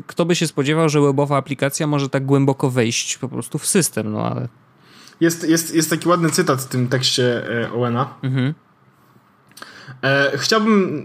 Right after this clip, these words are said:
Speaker 2: mieć natywne aplikacje, ale Apple nie daje faka, Microsoft w ogóle nie daje faka, a deweloperzy w ogóle, w ogóle nie dają faka.
Speaker 1: Okej.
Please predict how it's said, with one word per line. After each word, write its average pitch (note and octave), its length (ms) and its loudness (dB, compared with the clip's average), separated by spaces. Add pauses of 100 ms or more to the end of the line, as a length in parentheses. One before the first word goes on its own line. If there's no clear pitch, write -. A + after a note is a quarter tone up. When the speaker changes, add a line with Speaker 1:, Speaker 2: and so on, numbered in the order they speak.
Speaker 2:
mieć E3+ 200 2
natywne D#3+ 340 0
aplikacje, C3+ 720 -2
ale B2+ 600 0 (100)
Apple E3 360 0
nie D3 80 0
daje C#3 260 2
faka, D3+ 440 0
Microsoft C#3+ 600 0
w C3+ 120 0
ogóle C#3 240 4
nie C3+ 60 0
daje C3+ 220 2
faka, D3 460 0
a C3 200 2
deweloperzy C3 640 2
w C3 120 0
ogóle, C#3 320 4
w C3+ 120 0
ogóle B2+ 240 2
nie B2 100 0
dają A#2+ 220 -2
faka. A#2 320 -8
Speaker 1:
Okej. A2 120 -8